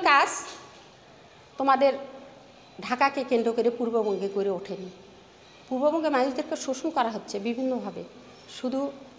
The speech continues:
এভাবে অর্থনৈতিক দিক থেকে শুধু পঙ্গু করে রাখা হয়েছিল।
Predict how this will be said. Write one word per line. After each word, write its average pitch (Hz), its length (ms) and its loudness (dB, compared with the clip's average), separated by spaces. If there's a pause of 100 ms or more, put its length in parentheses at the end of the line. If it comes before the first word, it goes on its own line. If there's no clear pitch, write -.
(420)
এভাবে 269 340 2
অর্থনৈতিক 247 540 -2
দিক 240 100 -6 (120)
থেকে 233 260 -2
শুধু 233 220 -2 (280)
পঙ্গু 269 320 2
করে 220 160 2
রাখা 214 260 0
হয়েছিল। 208 400 -4